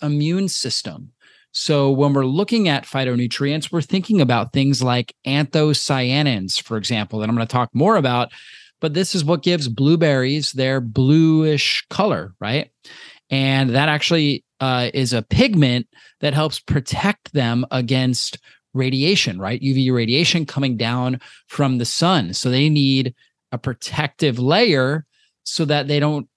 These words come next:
you know, they don't die, that there's not too much oxidative stress, and they're able to adapt and thrive. Kinda like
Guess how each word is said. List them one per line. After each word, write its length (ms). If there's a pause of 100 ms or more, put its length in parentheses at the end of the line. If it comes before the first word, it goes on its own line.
(400)
you 80
know, 240
they 80
don't 220
die, 360
that 260
there's 240
not 180
too 140
much 260
oxidative 560
stress, 440
and 80
they're 140
able 200
to 120
adapt 720
and 180
thrive. 760
Kinda 240
like 440